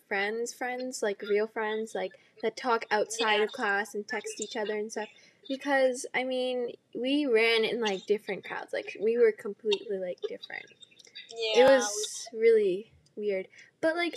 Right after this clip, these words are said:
Speaker 1: I liked how Dia would just open up to me, 'cause, like, a lot of people, they're super secretive, and I don't know why, but I hate that. But Dia would just, like, open up to me automatically. She'd tell me everything that was going on in her life,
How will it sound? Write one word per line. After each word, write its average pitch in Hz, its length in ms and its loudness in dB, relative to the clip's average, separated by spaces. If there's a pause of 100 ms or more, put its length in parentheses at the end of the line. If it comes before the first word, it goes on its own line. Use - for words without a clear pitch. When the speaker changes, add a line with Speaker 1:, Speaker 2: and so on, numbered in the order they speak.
Speaker 1:
I 302 120 0
liked 294 280 0
how 359 140 0
Dia 240 240 4
would 247 120 2
just 233 220 -2
open 202 240 -6
up - 140 -14
to 240 120 -8
me, 240 200 -2
'cause, 240 180 -4
like, 233 200 -2
a 240 60 -2
lot 220 260 0
of 285 60 -10
people, 240 500 2
they're 226 200 -2
super 233 360 0
secretive, 208 680 -4 (320)
and 208 140 -6
I 208 60 0
don't 311 160 0
know 330 120 -2
why, 262 260 2
but 202 120 -2
I 196 60 0
hate 208 260 0
that. 180 240 -2 (340)
But 214 460 2
Dia 262 220 6
would 254 140 8
just, 247 160 6
like, 226 260 2
open 233 300 4
up 214 180 -2
to - 120 -12
me 220 140 -2
automatically. 196 480 2
She'd 226 200 -6
tell 240 140 -4
me 208 180 -2
everything 208 400 -2
that 202 100 -6
was 202 120 -6
going 196 180 -6
on 185 140 -8
in 190 100 -6
her 196 120 -8
life, 185 200 -8